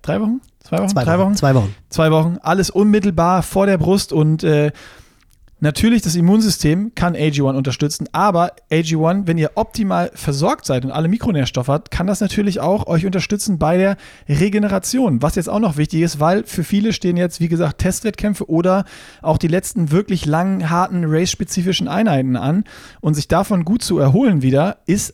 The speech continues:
Speaker 1: auch ultra wichtig. Das heißt, achtet jetzt vor allen Dingen nicht nur auf die Mikronährstoffe, sondern auch generell komplett auf eure Versorgung, dass ihr genug Carbs reinkriegt, dass ihr nie unterversorgt seid, dass ihr nie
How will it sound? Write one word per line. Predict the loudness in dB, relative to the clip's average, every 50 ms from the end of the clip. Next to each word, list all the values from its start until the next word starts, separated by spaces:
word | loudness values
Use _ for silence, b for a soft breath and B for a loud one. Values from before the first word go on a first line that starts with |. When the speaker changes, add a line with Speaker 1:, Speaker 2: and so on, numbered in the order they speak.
| _ -2
Speaker 1:
auch | -2 0 0 -2 -2 -2
ultra | -2 0 0 0 0 0
wichtig. | -2 -2 -4 -4 -6 -6
Das | -6 -6 -4
heißt, | -2 -2 -4 -4 -4 -4
achtet | -4 -4 -2 -2 -4 -6 -6
jetzt | -6 -2 -2 -2 -2 -2 -6
vor | -6 -4 -4
allen | -2 0 0 0
Dingen | 0 0 0 -2 B B B B B B B
nicht | 0 2 2 2 2
nur | 2 2 2 2
auf | 0 -2
die | 0 -2
Mikronährstoffe, | 0 0 0 0 0 0 2 0 0 -2 -2 -4 -2 -2
sondern | -2 0 0 0 0 0 0
auch | 0 0 0 -2 -2 -2
generell | -2 0 0 0 0 0 0 -2 -2 -4 -4
komplett | -6 -6 -4 -2 -2 -2 -2 -2
auf | -4 -6 -2
eure | 0 0 0 0 0
Versorgung, | 0 -2 0 2 2 2 2 2 0 0
dass | 0 -2
ihr | -2 0
genug | 0 2 2 2 0 0 -2 B B B B B B B B B
Carbs | 0 2 2 2 0 -2 -2 -2
reinkriegt, | -2 -2 -2 -2 -2 -2 -2 -2 -2
dass | -2 0 2
ihr | 2 4
nie | 4 4 4 2
unterversorgt | 2 0 0 0 -2 -2 -2 0 0 0 -2 0
seid, | -2 -2 -2 -2 -2
dass | -2 -2
ihr | 0
nie | 0 2 2 4 2 2